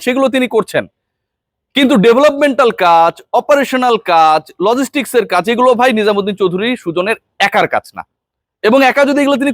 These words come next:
করতে যান সবকিছুতে, তিনি নিজেই বিপদে পড়তে পারেন, কারণ এটা তার একার কাজ না।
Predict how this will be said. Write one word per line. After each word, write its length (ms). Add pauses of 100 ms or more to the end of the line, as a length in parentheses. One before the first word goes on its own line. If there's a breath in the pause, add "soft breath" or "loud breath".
করতে 240
যান 180
সবকিছুতে, 380 (100)
তিনি 120 (100)
নিজেই 220
বিপদে 300
পড়তে 240
পারেন, 160 (600)
কারণ 160 (100)
এটা 180
তার 160
একার 240
কাজ 120 (100)
না। 60